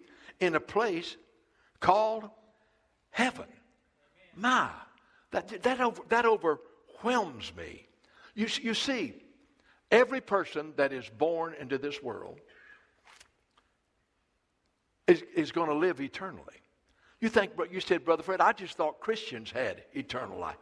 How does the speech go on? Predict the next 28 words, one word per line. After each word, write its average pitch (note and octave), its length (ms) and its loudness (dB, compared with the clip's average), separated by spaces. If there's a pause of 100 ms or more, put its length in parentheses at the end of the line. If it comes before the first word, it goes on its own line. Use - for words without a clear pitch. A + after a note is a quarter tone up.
(220)
Oh, A#3 80 -4
no, A#3 260 -4 (220)
no. F#3 140 -10 (1200)
Now, F3+ 80 0
you A3+ 100 -2
gotta C4 240 2
understand E3 560 -6
this. - 220 -14 (1300)
The D#3 80 4
word F3+ 340 4
for - 80 -6
death D3 500 2
in C#3+ 140 -10
the C3+ 80 -2
Bible, G#2+ 480 0 (1040)
in D3 100 -2
the C#3 80 -4
Greek F3 300 4
language, C#3+ 400 -2
is A#2 160 -8 (160)
T F#3 200 0
H D#3+ 200 -2
A D3 100 0
N C#3+ 260 -6
T C#3+ 240 -4
O C3 140 0
S, - 220 -4
thanatos. B2+ 720 -2